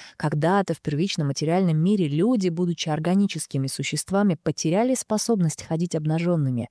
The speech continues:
есть сырое мясо, подбираемое с земли.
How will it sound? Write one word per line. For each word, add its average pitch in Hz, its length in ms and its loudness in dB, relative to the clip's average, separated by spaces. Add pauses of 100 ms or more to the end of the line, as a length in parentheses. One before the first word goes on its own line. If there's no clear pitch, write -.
(260)
есть 208 260 2
сырое 139 320 0
мясо, 175 440 2
подбираемое 156 680 2
с 143 40 0
земли. 143 440 0